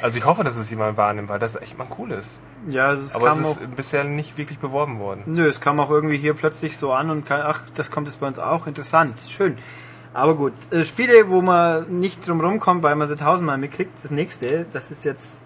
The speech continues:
Speaker 2: das gibt's schon ein bisschen länger, ähm, Ice Age drei. Ich habe tatsächlich Ice Age drei gespielt. Den Film
Speaker 1: Äh,
Speaker 2: habe
Speaker 1: sogar
Speaker 2: ich
Speaker 1: durchgespielt, oder?
Speaker 2: durchgespielt, ja, es ging ja auch gar nicht, war ja auch mühsam und langwierig, nämlich, ich glaub, vier, fünf Stunden vielleicht.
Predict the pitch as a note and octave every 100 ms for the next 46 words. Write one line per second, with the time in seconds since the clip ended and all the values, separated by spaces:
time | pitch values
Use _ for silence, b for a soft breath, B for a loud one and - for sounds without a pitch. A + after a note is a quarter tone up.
0 | - D3+ G#3+ - G3+ F#3+ F3+ A3+ - F#3+
1 | D3+ E3+ E3+ E3+ B B B - - C#3+
2 | D3+ D3+ D3+ - A2 A#2+ C#3+ - B2+ B2
3 | A2+ G#2 D#3 D#3+ D#3+ D#3 E3 F3+ F#3 -
4 | - B2+ C3+ D#3 - B2 C#3+ E3 - -
5 | A#2+ A#2 A2+ B2+ - A3 A3+ G#3+ A#2 B2
6 | F#3+ - - A2+ G#2+ A2 C#3 C3+ E3+ D3+
7 | - B2+ A#2+ A#2 B2+ C#3 - E3 E3+ B2+
8 | B2+ - - B2+ B2+ C#3+ C3 D3 D3 C3+
9 | - D#3+ D3+ F#3 F#3+ E3+ D#3 D3 C#3+ C#3+
10 | B2+ C3+ C3+ B2+ C3 - - B2+ - -
11 | - - B2 B2 C3 B2 D3 C#3+ A2 A2+
12 | B2